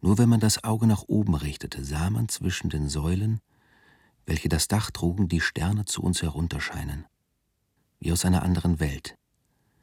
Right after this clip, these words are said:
in das dichte Dunkel leuchten. Da wurde in der Mitte des Raumes ein Licht angezündet. So klein, so winzig sah es aus,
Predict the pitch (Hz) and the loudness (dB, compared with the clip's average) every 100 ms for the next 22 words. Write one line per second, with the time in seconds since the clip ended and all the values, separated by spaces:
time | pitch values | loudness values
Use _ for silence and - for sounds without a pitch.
0 | _ _ _ _ _ 78 76 - 80 - | _ _ _ _ _ -4 -2 0 -2 -2
1 | 73 78 71 69 67 - - - - - | -2 -2 -2 -4 -8 -10 -12 -16 -20 -20
2 | _ _ _ _ _ _ _ _ _ _ | _ _ _ _ _ _ _ _ _ _
3 | _ _ _ _ _ - 82 92 120 107 | _ _ _ _ _ -2 4 6 6 6
4 | 98 98 120 120 92 - 92 101 87 92 | 6 4 2 -2 -2 0 2 2 0 2
5 | 85 - - - 65 62 - - 60 - | 2 0 -6 -8 -8 -6 -6 -6 -8 -12
6 | - _ _ _ _ _ _ _ _ _ | -18 _ _ _ _ _ _ _ _ _
7 | _ _ _ - 95 - - 95 85 117 | _ _ _ -2 -2 0 0 0 2 0
8 | 131 _ _ - 95 95 113 - 85 - | -2 _ _ -2 2 6 4 4 -2 -4
9 | 67 73 - - 71 113 - | -4 -4 -4 -4 -4 -4 -8